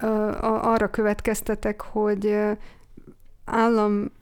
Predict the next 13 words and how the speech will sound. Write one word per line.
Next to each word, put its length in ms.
államtól 680
függően, 760
tehát 180
hogy 120
teljesen 400
máshogy 400
állnak 340
hozzá 540
a, 60
a 260
zsidó 360
közösséghez 960
is. 400